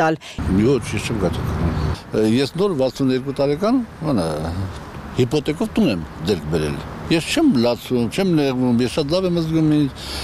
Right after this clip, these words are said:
Speaker 2: շատ բավարարված եմ զգում, ամեն ինչ պետք է անեմ, որ հաջորդ խորհրդարանում էլ հայտնվեմ, որ հիպոթեկս, բան անեմ, ը, բարեհաջող իր մարման կետին հասցնեմ։
Speaker 1: Իհարկե, լինում են դեպքեր, երբ համաձայնում է միջնորդել, խոստովանում է իշխող թիմի անդամը,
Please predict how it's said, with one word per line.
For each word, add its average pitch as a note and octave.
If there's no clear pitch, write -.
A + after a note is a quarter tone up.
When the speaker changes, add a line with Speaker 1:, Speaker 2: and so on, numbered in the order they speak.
Speaker 2:
շատ B2
բավարարված B2
եմ C3+
զգում, C3
ամեն C#3
ինչ C3+
պետք B2+
է C#3
անեմ, D3+
որ B2+
հաջորդ A#2+
խորհրդարանում C3
էլ A#2
հայտնվեմ, C3+
որ B2
հիպոթեկս, B2+
բան A2+
անեմ, G2
ը, G#2
բարեհաջող B2
իր B2
մարման B2
կետին C3
հասցնեմ։ A#2
Speaker 1:
Իհարկե, C#4
լինում B3+
են G3
դեպքեր, E3
երբ F3
համաձայնում G3
է F#3
միջնորդել, E3+
խոստովանում F#3+
է A3
իշխող -
թիմի G3+
անդամը, G3+